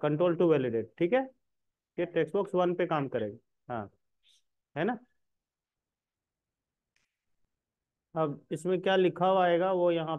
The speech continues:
पे इसमें आकर set कर दोगे। इसमें चाहिए star, और जितने भी वैलिडेशंस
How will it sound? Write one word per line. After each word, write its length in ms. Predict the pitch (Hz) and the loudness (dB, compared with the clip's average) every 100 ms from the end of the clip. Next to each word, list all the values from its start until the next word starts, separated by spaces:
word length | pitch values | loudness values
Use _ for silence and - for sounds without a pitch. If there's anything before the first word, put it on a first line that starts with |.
| 160 | -4
पे 140 | 202 - - _ _ - | -4 -6 -12 _ _ -14
इसमें 320 | 151 175 170 | -10 -4 -2
आकर 300 | 160 160 170 | -2 -4 -6
set 240 | 170 160 127 | -4 -6 -6
कर 140 | - | -10
दोगे। 280 | 107 101 98 - _ _ _ _ _ _ _ _ _ _ _ _ _ _ _ _ - | -14 -14 -18 -20 _ _ _ _ _ _ _ _ _ _ _ _ _ _ _ _ -20
इसमें 180 | - 170 | -10 -8
चाहिए 280 | 170 185 185 | -4 -4 -6
star, 400 | - 143 104 - _ _ _ _ _ _ _ _ _ _ _ _ _ _ _ _ _ _ - | -6 -6 -6 -10 _ _ _ _ _ _ _ _ _ _ _ _ _ _ _ _ _ _ -8
और 160 | 143 139 | -8 -6
जितने 300 | 156 165 196 | -8 -6 -4
भी 200 | 202 240 254 _ _ _ - 180 _ _ _ _ _ | -4 -4 -8 _ _ _ -20 -20 _ _ _ _ _
वैलिडेशंस 920 | 156 147 156 165 165 202 190 - - | -10 -4 -2 -2 -4 -6 -8 -16 -20